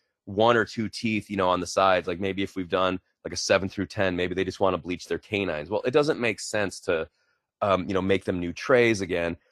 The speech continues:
We just give them one of these pens. They're really inexpensive. I, again, I don't know even what we sell them for in our office, maybe, like,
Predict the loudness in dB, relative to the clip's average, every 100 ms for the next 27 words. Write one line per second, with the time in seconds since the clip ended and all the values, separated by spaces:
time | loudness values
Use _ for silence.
0 | _ -2 0 4 4 6 4 4 2 0
1 | -6 -2 2 2 2 -2 0 2 2 0
2 | -4 -4 -2 -2 -2 -2 -2 0 -2 -2
3 | -2 -2 2 2 2 2 0 0 0 0
4 | 0 0 0 2 2 0 -2 0 0 -2
5 | -2 -6 -6 -2 0 0